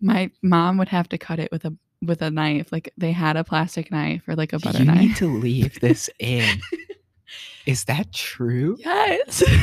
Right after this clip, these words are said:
Speaker 1: <laughs> I don't
Speaker 2: You
Speaker 1: know
Speaker 2: need
Speaker 1: the
Speaker 2: to leave
Speaker 1: age.
Speaker 2: this in.
Speaker 1: I don't know what age it was. I wanna say
Speaker 2: Fourteen.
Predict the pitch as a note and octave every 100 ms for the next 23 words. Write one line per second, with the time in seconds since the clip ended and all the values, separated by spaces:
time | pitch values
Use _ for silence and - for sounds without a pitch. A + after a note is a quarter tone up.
0 | - - - - - C4 C4+ - B3 C4
1 | B3 - F#3+ F#3 F#3+ - - - - -
2 | - - - - - - - - - -
3 | _ _ A3+ A3+ A#3+ C4+ B3+ - G3 G#3
4 | A3 A3+ G#3 G3+ F#3+ G3 G#3+ A#3+ A#3 A3
5 | E3+ D#3 D#3 - - C3 C#3 E3 D3+ F3+